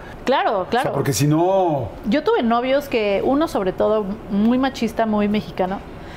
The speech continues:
Speaker 1: que en algún punto me dijo, yo cuando tenía mi chiste de, de pum, chichis, pum, nalgas, que fue muy famoso el chiste, pum, digo,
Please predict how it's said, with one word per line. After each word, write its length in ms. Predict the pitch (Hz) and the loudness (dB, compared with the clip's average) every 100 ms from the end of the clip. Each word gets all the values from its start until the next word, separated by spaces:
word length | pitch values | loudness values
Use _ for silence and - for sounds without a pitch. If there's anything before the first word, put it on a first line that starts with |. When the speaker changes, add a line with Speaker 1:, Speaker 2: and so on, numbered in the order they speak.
| - - - - - - - | -16 -16 -16 -16 -16 -16 -2
Speaker 1:
que 840 | 233 202 190 190 185 185 180 - - - - - - - - - - - | 0 2 2 4 2 2 0 -2 -8 -16 -16 -16 -16 -16 -16 -16 -14 -2
en 160 | 220 214 | 0 0
algún 340 | 214 208 247 | 0 2 0
punto 320 | 247 226 262 | 0 0 0
me 100 | 247 | 0
dijo, 240 | 208 240 226 | 0 0 0
yo 120 | 220 | 0
cuando 160 | 233 254 | 0 0
tenía 180 | 214 202 | 0 0
mi 120 | 214 | -2
chiste 380 | 214 214 196 226 | 0 -4 -2 -2
de, 580 | 208 190 175 175 175 170 - - - 220 | 2 2 4 4 2 -2 -8 -14 -8 0
de 160 | 196 | 0
pum, 480 | 190 - 269 269 226 | 0 0 2 2 0
chichis, 540 | - 254 233 - 185 - | 0 -2 0 -2 -2 -2
pum, 360 | 254 254 240 | 0 2 2
nalgas, 320 | 226 226 202 | 0 2 0
que 80 | 196 | -2
fue 120 | 185 196 | -2 2
muy 200 | 202 202 | 2 0
famoso 300 | 220 196 190 | -2 -4 -6
el 60 | |
chiste, 340 | - 196 185 185 | -8 -6 -4 -6
pum, 340 | - 269 254 | 0 0 2
digo, 220 | 208 202 | 2 0